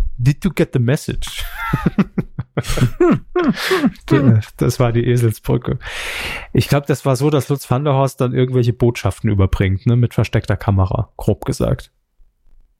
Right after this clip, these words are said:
Ja. Jo, äh, ansonsten eine neue Primetime-Show für Guido Maria Kretschmer.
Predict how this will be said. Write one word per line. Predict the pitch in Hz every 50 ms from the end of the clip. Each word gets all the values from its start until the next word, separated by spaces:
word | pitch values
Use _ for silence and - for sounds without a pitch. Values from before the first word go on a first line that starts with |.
| _ _
Ja. | - - - - - - - - - - - - - - - - - - - - - - - - - - - - - - - -
Jo, | 120 123 113 98 90 -
äh, | - 127 123 120
ansonsten | - 147 143 131 160 196 208 - - - 139
eine | 107 127 160 175 180
neue | 170 165 180 185 185 185
Primetime-Show | 185 - 151 127 127 151 165 - 180 175 - - 180 165
für | - 143 131
Guido | - - 143 165 226 220
Maria | 190 165 160 - 170 165 156 143
Kretschmer. | - - - 147 160 - - - 190 127 92 90 - _